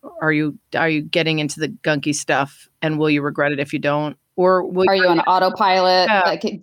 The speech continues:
Speaker 2: you give up a long time ago because you
Speaker 1: Certain
Speaker 2: just, they
Speaker 1: things.
Speaker 2: can't change?
Speaker 1: Yeah.
Speaker 2: Yeah.
Speaker 1: It's interesting
Speaker 2: Yeah.
Speaker 1: how we kind of see our parents as not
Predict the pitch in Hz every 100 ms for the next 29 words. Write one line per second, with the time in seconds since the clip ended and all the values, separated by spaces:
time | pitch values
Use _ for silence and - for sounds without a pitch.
0 | 180 190 208 190 180 190 175 175 170 180
1 | 170 170 175 165 170 170 185 165 170 160
2 | - 170 165 160 - 160 160 160 156 156
3 | 165 196 190 180 90 73 - _ _ -
4 | - - 269 247 269 151 196 180 196 190
5 | 180 185 175 165 202 180 165 175 165 160
6 | - 151 160 151